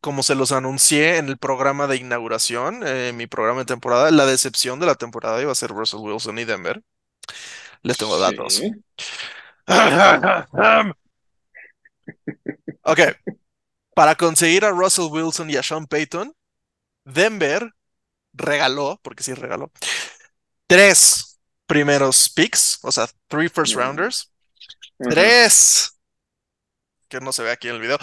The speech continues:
Speaker 1: tres second rounders, un tercero y un cuarto. Para recapitular, tres first rounders, <laughs> tres second rounders, un tercero, un cuarto,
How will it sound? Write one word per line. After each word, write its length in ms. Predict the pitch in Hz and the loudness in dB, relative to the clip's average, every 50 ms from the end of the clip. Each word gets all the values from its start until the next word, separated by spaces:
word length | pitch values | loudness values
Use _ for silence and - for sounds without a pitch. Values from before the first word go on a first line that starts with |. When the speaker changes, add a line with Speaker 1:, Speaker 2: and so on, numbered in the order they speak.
| - - - _ - | -6 -16 -12 _ 2
Speaker 1:
tres 600 | 165 160 165 165 160 - - - - - _ _ _ _ _ _ _ | 4 6 6 6 6 4 2 2 -2 -4 _ _ _ _ _ _ _
second 480 | - - - - 151 139 - 139 131 135 | -2 0 2 2 2 0 -2 -4 -4 -2
rounders, 680 | 131 131 139 147 160 202 269 311 - - - - _ _ _ _ _ _ _ _ _ _ _ _ _ _ _ _ _ _ _ _ _ _ _ _ _ _ _ _ _ _ _ _ _ _ _ | -2 -2 0 0 0 0 2 2 0 -2 -2 -6 _ _ _ _ _ _ _ _ _ _ _ _ _ _ _ _ _ _ _ _ _ _ _ _ _ _ _ _ _ _ _ _ _ _ _
un 260 | - 196 226 247 247 | -2 0 0 0 0
tercero 560 | - 233 196 175 - - 180 180 180 190 202 | 0 2 2 4 4 2 2 2 0 0 -2
y 140 | 196 156 156 | -4 -4 -6
un 120 | 160 170 156 | -8 -8 -6
cuarto. 460 | - 165 151 143 147 - 123 - - _ | -2 -2 -2 -2 -4 -8 -12 -14 -10 _
Para 200 | - 151 147 147 | -4 0 0 0
recapitular, 800 | 147 147 - - 156 - - 151 135 151 147 147 147 135 - - _ _ _ _ _ _ _ _ _ _ _ _ _ _ _ - | 0 0 0 -2 -2 -2 -4 -6 -8 -6 -4 -2 -2 -4 -4 -8 _ _ _ _ _ _ _ _ _ _ _ _ _ _ _ -6
tres 280 | 175 165 202 226 220 - | -2 0 0 2 2 0
first 240 | 240 220 202 - | 0 0 0 -2
rounders, 580 | 185 175 170 170 175 175 170 175 160 - - _ | -2 -2 -2 -2 -4 -4 -2 -2 -2 -4 -6 _
<laughs> 140 | _ _ - | _ _ -4
tres 240 | - 190 220 233 - | -2 0 4 4 4
second 340 | - 220 - - 185 175 160 | 4 2 0 -2 -6 -6 -4
rounders, 500 | 165 156 156 160 160 160 160 156 - - - - _ | -4 -4 -4 -4 -6 -6 -6 -6 -6 -10 -14 -20 _
un 260 | - 170 190 240 233 202 | -12 -8 -6 -6 -4 -2
tercero, 760 | - 226 208 180 - - 170 165 165 170 170 170 - _ _ _ | 0 0 0 0 0 0 0 0 0 0 0 -2 -4 _ _ _
un 280 | - 165 190 240 247 226 | -6 -4 -4 -4 -4 -4
cuarto, 540 | - 196 180 160 156 - - 160 156 160 | -2 0 2 2 2 0 -4 -6 -6 -6